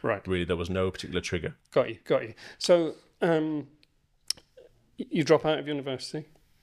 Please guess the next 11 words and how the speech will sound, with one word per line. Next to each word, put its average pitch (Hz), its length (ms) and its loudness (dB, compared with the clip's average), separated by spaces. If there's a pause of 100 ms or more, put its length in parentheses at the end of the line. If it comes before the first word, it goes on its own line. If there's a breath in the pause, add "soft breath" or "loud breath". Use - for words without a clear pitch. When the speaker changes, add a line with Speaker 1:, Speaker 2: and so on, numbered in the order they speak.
(240)
Speaker 1:
Um, 131 460 0 (100)
and 131 420 0 (520)
w-, - 160 -4
what 143 140 4
happens 127 400 -6
next? - 360 -8
What's, - 240 -2
what's - 360 -4
the 123 80 -4
next 117 220 -6
step? - 360 -8